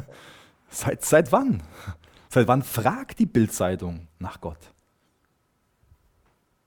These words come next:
Seit wann fragt die Bild-Zeitung nach Gottes Meinung? Aber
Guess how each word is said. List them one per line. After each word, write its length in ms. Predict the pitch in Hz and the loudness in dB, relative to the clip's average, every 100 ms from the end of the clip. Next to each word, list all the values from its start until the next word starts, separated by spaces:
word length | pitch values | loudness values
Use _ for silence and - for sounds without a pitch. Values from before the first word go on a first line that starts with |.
| _ _ _ _ _ _ _ _ _ _ _ _ _ _ _ _ _ _ _ _ _ _ _ - | _ _ _ _ _ _ _ _ _ _ _ _ _ _ _ _ _ _ _ _ _ _ _ -12
Seit 280 | - 120 | -4 -2
wann 240 | 123 165 196 | 0 0 -2
fragt 300 | - 107 - | -4 -4 -6
die 60 | |
Bild-Zeitung 540 | - 117 135 - 113 110 | -8 -6 -4 -2 -2 -2
nach 140 | 101 | -4
Gottes 320 | - 98 - | -8 -10 -10
Meinung? 400 | 90 90 82 78 76 _ _ _ _ _ - | -12 -12 -14 -16 -20 _ _ _ _ _ -12
Aber 400 | - 101 95 92 | -6 -4 -6 -8